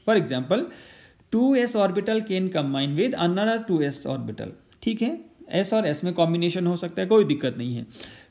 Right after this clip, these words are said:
टू पी जेड orbital can combine with पी जेड orbital, but क्या होगा, it cannot combine with पी एक्स और पी वाई orbital। मतलब टू पी जेड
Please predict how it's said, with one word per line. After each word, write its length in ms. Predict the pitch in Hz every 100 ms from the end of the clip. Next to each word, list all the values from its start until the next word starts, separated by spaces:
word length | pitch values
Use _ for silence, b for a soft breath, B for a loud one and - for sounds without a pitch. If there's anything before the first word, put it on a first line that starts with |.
| _
टू 180 | 240 277
पी 260 | - 226
जेड 240 | 208 214 208
orbital 500 | 156 135 143 202 269 - B B -
can 100 | 214
combine 520 | 214 160 139 139 143
with 160 | 160 254 - B B -
पी 140 | 247
जेड 180 | 254 240
orbital, 420 | 233 208 226 247 349 - - 131
but 260 | 175 131 110 - - _ _ _ -
क्या 160 | 180
होगा, 480 | 175 135 135 202 359 B B B
it 100 | 180
cannot 460 | 180 - 233 233 220
combine 560 | - 160 139 139 135 135
with 180 | 208 269 - 165
पी 120 | 147
एक्स 280 | 139 135 220
और 140 | 233
पी 180 | 220 151
वाई 160 | 147
orbital। 380 | 143 127 123 117
मतलब 500 | 120 135 147 240 - B B B _
टू 260 | 202 220 262
पी 340 | 262 208 214
जेड 400 | 180 143 170 320